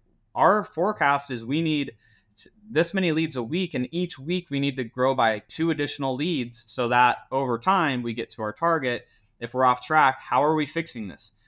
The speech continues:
What are we gonna do? What are you gonna change on the ads that we're running? What is the copy? You know,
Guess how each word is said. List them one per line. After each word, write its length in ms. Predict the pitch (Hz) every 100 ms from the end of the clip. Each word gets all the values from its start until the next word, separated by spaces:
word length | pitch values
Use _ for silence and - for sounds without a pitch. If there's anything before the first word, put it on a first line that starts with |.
| _
What 180 | 110 139
are 100 | 156
we 100 | 156
gonna 200 | 156 147
do? 320 | 143 151 104 _ _ 107
What 180 | 123
are 40 | 156
you 140 | 160
gonna 160 | 156 147
change 400 | - 143 165 143
on 100 | 139
the 140 | -
ads 280 | 127 175 151
that 120 | 135
we're 140 | 110 101
running? 360 | 98 85 90 - _
What 180 | 120 147
is 120 | 147
the 80 | 143
copy? 380 | - 147 165 139
You 260 | 123 127
know, 80 | 120